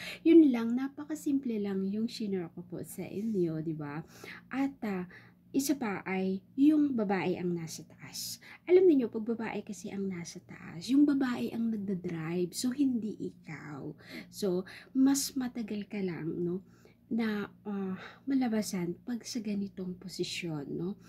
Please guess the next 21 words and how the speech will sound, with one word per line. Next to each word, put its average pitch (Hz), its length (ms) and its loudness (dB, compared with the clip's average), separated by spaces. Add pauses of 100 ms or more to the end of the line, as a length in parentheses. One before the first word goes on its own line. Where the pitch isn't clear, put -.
(340)
So, - 240 6
yun 311 320 6
lang 254 320 2
yung 226 160 2
maisha 196 560 0
ko, 269 240 2
yung 226 160 4
babae 175 480 0
ang 175 160 -2
nasa 160 320 -8
taas, - 320 -6
itry 156 400 -4
nyo 143 80 -2
yan. 151 400 0 (480)
Pisilin. 202 800 2 (960)
Pisil-pisilin, 208 1120 2
no? 170 160 -4 (320)
Ang 233 240 0
ulo 247 400 4
ng 175 320 0
batuta 175 800 -8